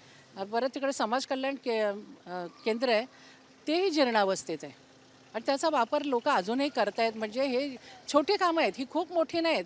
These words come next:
फक्त फंड दिला तरी ती काम होण्यासारखी आहेत. ह्यांच्या घरात, अ, भाऊ खासदार, हे आमदार,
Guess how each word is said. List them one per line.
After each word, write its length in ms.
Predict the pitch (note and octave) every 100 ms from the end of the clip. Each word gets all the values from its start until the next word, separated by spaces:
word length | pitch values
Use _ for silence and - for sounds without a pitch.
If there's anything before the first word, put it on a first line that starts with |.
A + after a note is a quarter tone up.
| -
फक्त 220 | A#3 D4
फंड 220 | D4 C4 C#4+
दिला 240 | C#4+ C#4+ C#4+
तरी 160 | C#4+
ती 40 | C#4+
काम 220 | C4+ C4
होण्यासारखी 480 | B3 A#3 B3 B3 B3+
आहेत. 100 | G#3 - - -
ह्यांच्या 280 | A3 A3+ C4
घरात, 260 | B3+ C4 B3+ - - - - -
अ, 60 |
भाऊ 340 | F3+ F3+ G#3 B3+
खासदार, 400 | - F#3+ D#3+ D#3+ C3 - - -
हे 160 | G3 B3
आमदार, 340 | A#3+ G#3+ F#3